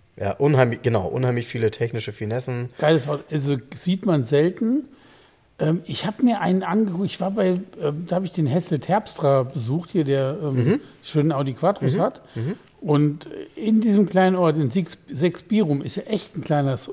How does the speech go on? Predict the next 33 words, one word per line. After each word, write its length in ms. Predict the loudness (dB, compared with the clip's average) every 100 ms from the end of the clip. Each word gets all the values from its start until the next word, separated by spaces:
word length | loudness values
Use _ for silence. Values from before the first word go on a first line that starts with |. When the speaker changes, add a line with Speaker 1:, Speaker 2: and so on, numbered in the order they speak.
| -14 -6
Speaker 2:
kleiner 340 | -2 -2 -2
Ort 360 | -4 -6 -6 -6
in 160 | -4
Holland, 360 | -2 -2 -4 -8 -20 -20 -20 -20 _ _
gibt's 300 | -4 -4 0
einen, 320 | 0 2 -2 -4
noch 200 | -4 0
einen 100 | 2
Youngtimer-Händler, 1080 | 2 2 2 4 2 2 0 -2 -2 -4 -12
ich 60 | -8
glaub 160 | -8 -8 _
Dirkstra 580 | 2 2 2 -6 -4 -2
heißt 320 | -2 -4 -6
der. 220 | -6 -4 -6 -10
Speaker 1:
Mhm. 320 | -8 -4 -4 -6 -8 _ _ -16
Speaker 2:
Da 320 | -8 0 4
waren 140 | 6
wir 60 | 6
in 80 | 4
der 140 | 4
Halle, 180 | 4 4
haben 100 | 4
so 60 | 0
ein 60 |
bisschen 240 | -4 -4 0
geguckt, 260 | 0 0
der 80 | 0
hat 100 | 0
auch 200 | -2 -6
ganz 600 | -2 -2 -4 -10 -12 -14 -20 -12
wirklich 360 | -4 -4 -4 0
nette 300 | 2 2 0
Autos. 500 | 0 0 0 -2